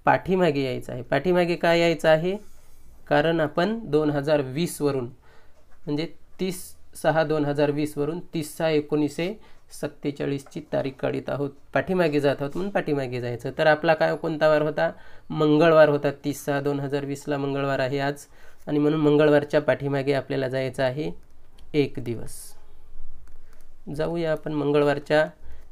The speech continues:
एका दिवसानं पाठीमागचा वार असतो सोमवार. सोमवार आहे, म्हणजेच तीस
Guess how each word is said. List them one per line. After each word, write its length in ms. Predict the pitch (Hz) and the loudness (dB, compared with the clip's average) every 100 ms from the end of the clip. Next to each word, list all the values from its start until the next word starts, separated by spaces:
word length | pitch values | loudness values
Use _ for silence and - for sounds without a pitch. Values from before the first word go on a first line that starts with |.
| - | -4
एका 280 | 156 151 165 | -2 2 2
दिवसानं 440 | 147 143 151 151 | 2 2 2 2
पाठीमागचा 640 | 147 143 147 143 135 - 135 | 0 -2 -2 -2 -2 -2 0
वार 160 | 139 | 0
असतो 440 | 131 - 165 214 214 - - - - - | -2 -6 -8 -8 -10 -18 -20 -20 -20 -18
सोमवार. 680 | - - 165 135 123 117 - - - - - - - - - - - - - - - - - - - - - - - - - - | -16 -4 0 0 -2 -6 -10 -12 -10 -10 -10 -12 -14 -8 -6 -6 -6 -8 -8 -10 -14 -14 -14 -14 -14 -16 -20 -20 -20 -20 -20 -14
सोमवार 360 | 156 151 151 147 | -8 -6 -4 -2
आहे, 200 | 143 165 - - - - | -4 -6 -12 -20 -20 -6
म्हणजेच 640 | 147 156 156 202 208 - - - - - - - - - - - - - _ - - - | 0 2 4 4 2 -4 -16 -18 -20 -20 -20 -20 -20 -20 -20 -20 -20 -20 _ -20 -10 -4
तीस 460 | 156 180 - - | -2 -4 -10 -18